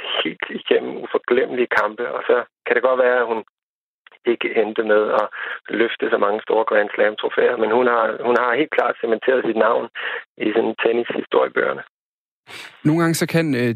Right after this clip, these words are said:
Speaker 2: de her atleter jo blive ophøjet til nærmest, øh, popstjerner. Er, øh, er
Speaker 1: Mhm.
Speaker 2: Caroline Wozniacki...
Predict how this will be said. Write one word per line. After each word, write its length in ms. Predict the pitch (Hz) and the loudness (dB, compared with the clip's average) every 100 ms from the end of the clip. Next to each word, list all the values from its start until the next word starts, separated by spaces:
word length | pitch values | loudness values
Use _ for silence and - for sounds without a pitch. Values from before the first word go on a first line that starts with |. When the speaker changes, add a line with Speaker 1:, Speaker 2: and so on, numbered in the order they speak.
| - | 0
Speaker 2:
de 80 | 139 | 2
her 80 | 143 | 2
atleter 320 | 127 143 123 | 2 2 2
jo 120 | 113 113 | 0 -2
blive 240 | - 117 117 | 0 0 2
ophøjet 440 | 139 143 127 113 | -2 0 -2 -2
til 120 | 110 117 | 0 0
nærmest, 360 | 117 135 - | 2 0 0
øh, 80 | 110 110 - | -2 0 -2
popstjerner. 560 | 143 - 120 117 113 - _ _ _ - | -2 -2 -2 0 -4 -8 _ _ _ -2
Er, 200 | 123 117 113 | 0 2 2
øh, 120 | 110 - | 0 2
er 60 | |
Speaker 1:
Mhm. 60 | 135 | 4
Speaker 2:
Caroline 360 | 110 117 123 120 | 4 4 0 0
Wozniacki... 640 | 123 - 127 135 - 165 | 0 0 -2 -2 -2 0